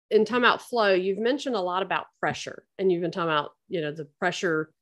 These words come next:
positive pressure and delivering pressure. But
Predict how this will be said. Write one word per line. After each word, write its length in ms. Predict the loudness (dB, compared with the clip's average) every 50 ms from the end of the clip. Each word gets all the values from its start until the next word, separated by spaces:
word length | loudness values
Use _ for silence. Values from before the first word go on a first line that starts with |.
| _ _ _
positive 380 | 4 4 4 6 4 0 0 2
pressure 400 | 2 0 0 0 0 -2 -2 -2
and 80 | 0
delivering 400 | 0 2 2 4 6 6 4 4
pressure. 480 | 2 0 -4 -4 -2 -6 -8 -8 -10 _ _ _ _ _ _ _ _ _ _ -20 -8 _
But 360 | 6 8 8 10 8 8 6